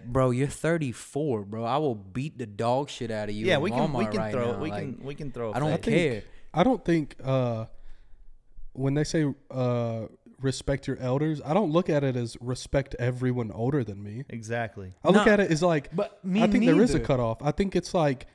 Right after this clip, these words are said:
Speaker 3: sixty-five plus.
Speaker 1: But you know, you know the, you know exactly who I'm talking to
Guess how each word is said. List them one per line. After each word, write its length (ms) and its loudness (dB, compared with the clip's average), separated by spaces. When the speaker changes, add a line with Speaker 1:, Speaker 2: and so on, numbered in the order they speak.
Speaker 3:
sixty-five 800 -2
plus. 560 -2
Speaker 1:
But 200 -2
you 180 0
know, 400 2
you 180 -6
know 280 0
the, 360 -4
you 160 -6
know 180 0
exactly 520 -4
who 140 -4
I'm 120 -8
talking 400 -6
to 280 -10